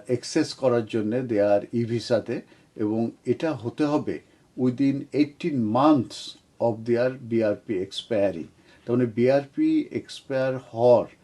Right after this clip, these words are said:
এইটিন মান্থসের ভিতরে কিন্তু তাদেরকে এই ইউকেভি এর ই ভিসা অ্যাকাউন্টটা কিন্তু ওপেন করতে হবে। এবং, আহ, এবং আমরা জানি যে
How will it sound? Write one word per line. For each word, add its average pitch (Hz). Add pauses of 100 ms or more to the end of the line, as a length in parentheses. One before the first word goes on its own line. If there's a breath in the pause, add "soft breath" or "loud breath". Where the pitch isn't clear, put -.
(760 soft breath)
এইটিন 160
মান্থসের 151
ভিতরে 135
কিন্তু 117
তাদেরকে 113
এই 110
ইউকেভি 110
এর 123 (220)
ই 113
ভিসা 107
অ্যাকাউন্টটা 104
কিন্তু 101
ওপেন 95
করতে 92
হবে। 90 (560 soft breath)
এবং, 131 (280)
আহ, 113 (320)
এবং 117 (440 soft breath)
আমরা 110
জানি 123
যে 104